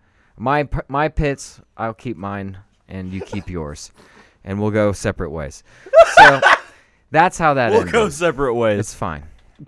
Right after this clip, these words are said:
Speaker 2: Like, I don't shower. I just <laughs> apple cider vinegar. Yeah, I'm getting that sense from
Speaker 1: Mm-hmm.
Speaker 2: this woman.
Speaker 1: Right.
Speaker 2: Rotten Otten knows exactly who you're
Speaker 1: Yeah.
Speaker 2: talking about.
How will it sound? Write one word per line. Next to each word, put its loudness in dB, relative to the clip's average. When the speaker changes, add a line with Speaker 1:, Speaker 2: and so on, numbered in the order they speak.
Speaker 2:
Like, -4
I 0
don't 0
shower. 6
I 10
just 0
<laughs> -4
apple -2
cider 0
vinegar. 0
Yeah, 2
I'm 0
getting 0
that -2
sense -2
from -2
Speaker 1:
Mm-hmm. -4
Speaker 2:
this -8
woman. -6
Speaker 1:
Right. -6
Speaker 2:
Rotten 6
Otten -2
knows -2
exactly -10
who -8
you're -6
Speaker 1:
Yeah. -4
Speaker 2:
talking -4
about. -6